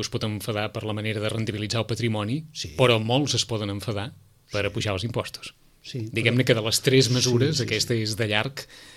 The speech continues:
Speaker 1: la, la que
Speaker 2: Sí.
Speaker 1: Sí.
Speaker 2: Ma, a la vida et pots enfadar sempre,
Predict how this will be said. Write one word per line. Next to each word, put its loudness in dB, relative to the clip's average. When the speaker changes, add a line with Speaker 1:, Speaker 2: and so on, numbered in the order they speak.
Speaker 1:
la, -2
la 0
que -2
Speaker 2:
Sí. -10
Speaker 1:
Sí. -2
Speaker 2:
Ma, -2
a -6
la -2
vida -4
et -6
pots -8
enfadar -6
sempre, -10